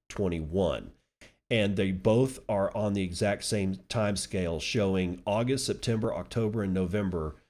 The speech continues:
of twenty seventeen and Au-, uh, August, September, and October. Uh, we're not into November yet, but November's on the,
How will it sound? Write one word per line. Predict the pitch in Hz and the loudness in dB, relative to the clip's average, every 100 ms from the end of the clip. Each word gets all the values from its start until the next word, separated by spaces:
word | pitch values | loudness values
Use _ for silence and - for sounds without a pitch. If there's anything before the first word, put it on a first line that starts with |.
| _ - | _ -6
of | - - | -6 -6
twenty | - 120 131 139 139 | -2 0 0 0 0
seventeen | 143 143 123 117 - 117 98 95 95 | 0 0 2 0 0 0 0 -2 -2
and | - 113 113 104 95 - | 0 2 4 2 0 -2
Au-, | 104 104 - | -6 -6 -6
uh, | 120 104 | -6 -2
August, | 101 113 113 104 | 0 0 0 -2
September, | 104 - 110 107 | -2 0 0 2
and | 98 | 0
October. | 98 95 113 98 98 98 98 - | -2 -2 -2 -2 -2 -4 -6 -10
Uh, | - - 151 135 135 123 | -12 -10 -8 -8 -6 0
we're | 120 120 | 4 6
not | 131 120 110 | 6 4 4
into | 95 110 | 2 0
November | 101 92 92 87 | 0 0 -2 -2
yet, | 90 95 85 80 | 0 0 -2 -4
but | 95 87 | -6 -2
November's | 101 98 98 87 90 | -2 0 0 -2 -4
on | 87 87 | -4 -4
the, | 80 | -6